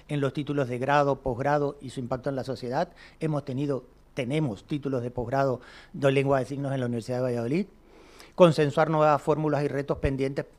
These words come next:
para avanzar en políticas de normalización lingüística de las lenguas de signos españolas, y es algo en lo que estamos, eh, seriamente comprometidos en este momento y que será lo que centrará casi toda mi, mi comunicación. Eh, por eso decidimos, mm,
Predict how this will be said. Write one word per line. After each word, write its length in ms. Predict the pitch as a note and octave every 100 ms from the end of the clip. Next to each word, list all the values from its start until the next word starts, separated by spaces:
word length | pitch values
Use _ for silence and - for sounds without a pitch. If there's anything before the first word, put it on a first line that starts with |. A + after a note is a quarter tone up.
| _
para 180 | - B2+
avanzar 340 | B2 B2 C#3+ D3
en 120 | D3
políticas 420 | C#3 C3 D3+ C#3
de 60 | C#3
normalización 640 | B2+ B2 B2 B2 A#2 C#3
lingüística 440 | C#3+ C#3 C#3+ C#3+
de 60 | C3
las 100 | A#2
lenguas 240 | B2 C#3
de 40 | C3
signos 220 | C3 C#3
españolas, 460 | C#3 B2+ C#3 D3+ D#3 - -
y 60 | D#3
es 120 | D#3+
algo 200 | D3+ C#3+
en 40 | D3+
lo 100 | C#3+
que 60 |
estamos, 480 | C#3 C#3+ C#3+ D3 - -
eh, 220 | C3+ B2+
seriamente 580 | - D3 C#3+ C3+ C3 C3+
comprometidos 800 | C#3 C3 B2 B2 C3+ C3+ C#3+ -
en 120 | D3 C#3
este 200 | C3 C3+
momento 480 | C3 C#3+ C#3+ F#3 - - -
y 140 | C#3+
que 320 | C3 C#3+ B2+ B2
será 280 | C#3+ B2+
lo 120 | C3 B2+
que 80 |
centrará 580 | C#3 B2+ B2 B2+ A#2+ B2+
casi 240 | C#3+ B2 B2
toda 220 | B2+ B2+
mi, 280 | C3 A#2 G2+ - _ _ - -
mi 120 | -
comunicación. 720 | - B2 B2+ A#2+ A#2 A#2 F2 E2+ _ - - - - -
Eh, 360 | D3 D3 C#3+ C#3
por 100 | D#3
eso 180 | D#3+ G#3+
decidimos, 760 | G3+ F#3+ F#3+ G#3+ F3+ G3 - _ -
mm, 240 | F3 D#3